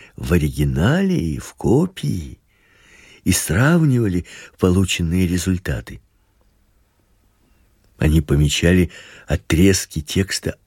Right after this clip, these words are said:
особыми кодами, примерно так,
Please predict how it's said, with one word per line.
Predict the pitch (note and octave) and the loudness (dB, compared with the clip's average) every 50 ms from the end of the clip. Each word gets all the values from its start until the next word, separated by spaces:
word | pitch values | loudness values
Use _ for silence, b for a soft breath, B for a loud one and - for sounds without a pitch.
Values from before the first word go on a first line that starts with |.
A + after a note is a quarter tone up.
| _ _ _ | _ _ _
особыми | - D#2 - - - - F#2+ F2 E2 F2+ E2+ E2 E2+ E2 | -8 -8 -6 -4 -2 0 0 2 2 0 0 0 0 -2
кодами, | - _ - - F#2+ F#2+ F#2+ F#2 D2+ D#2 D2+ C2 A#1+ A#1 - - _ _ _ _ _ _ B B B B B B B B B B | -2 _ -4 0 2 4 4 4 2 2 0 -2 -2 -6 -10 -14 _ _ _ _ _ _ B B B B B B B B B B
примерно | - G#2+ A2 A2 A2 A2 G#2 F#2+ G#2 G#2 G2 | 0 4 4 6 6 4 4 4 2 0 0
так, | - - C#3 D3 - | 2 0 0 0 -2